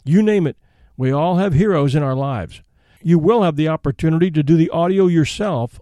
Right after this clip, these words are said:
or send me the script and I'll tell your story. Your story will be heard around the world and often by many people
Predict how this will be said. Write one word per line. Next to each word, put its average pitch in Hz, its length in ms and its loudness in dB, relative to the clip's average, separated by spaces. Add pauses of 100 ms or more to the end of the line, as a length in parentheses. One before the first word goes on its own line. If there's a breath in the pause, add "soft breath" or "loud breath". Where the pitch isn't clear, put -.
(140)
or 170 380 2
send 156 280 -4
me 196 100 0
the 226 80 -2
script 151 420 -4
and 147 120 -4
I'll 175 120 -4
tell 135 220 -4
your 107 140 -4
story. 87 420 -10 (640 soft breath)
Your 180 180 4
story 185 260 0
will 180 120 2
be 160 120 2
heard 156 200 4
around 139 320 -2
the 202 60 0
world 170 420 0 (120)
and 139 300 -4
often 120 540 -4
by 117 120 -4
many 143 200 -2
people 151 480 -2